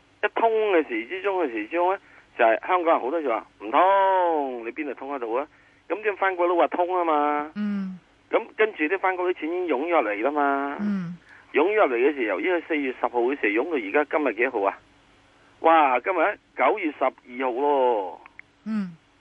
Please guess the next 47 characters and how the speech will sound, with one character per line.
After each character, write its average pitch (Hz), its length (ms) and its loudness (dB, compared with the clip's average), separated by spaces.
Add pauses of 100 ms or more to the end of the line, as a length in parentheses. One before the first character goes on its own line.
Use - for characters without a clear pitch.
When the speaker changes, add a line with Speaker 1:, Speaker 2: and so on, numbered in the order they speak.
(180)
Speaker 1:
湧 135 100 2
咗 202 160 2
五 139 300 -4
個 156 80 2
月 131 160 2
咯， 120 600 2 (600)
乜 170 180 2
都 190 100 -6
通 165 260 -4
晒 135 200 2
啦。 160 540 -2
Speaker 2:
嗯。 196 280 -8 (880)
Speaker 1:
係 95 80 -6
咪 95 80 -2
啊？ 214 160 4
Speaker 2:
嗯。 202 280 -6 (420)
Speaker 1:
咁 180 180 -4
嘅 175 260 0
時 107 180 -6
鐘， 170 240 2 (320)
即 190 60 -2
係 175 120 4 (380)
有 131 200 2
啲 180 40 -6
人 170 240 2
信 131 200 -8
佢 131 80 -4
通 147 280 -4
嘅， 110 200 -2 (160)
就 98 80 -10
已 98 160 -16
經 127 240 -10
買 95 180 -6
咗 104 120 -4 (100)
貨； 95 200 -6 (560)
有 123 120 4
啲 165 100 2
人 180 140 2
唔 107 200 -14
信 120 200 -2
佢 120 80 -6
通 135 260 -4
嘅， 107 180 -4 (260)
而 110 180 -10
家 170 240 4
就 135 120 -6
話： 107 160 -6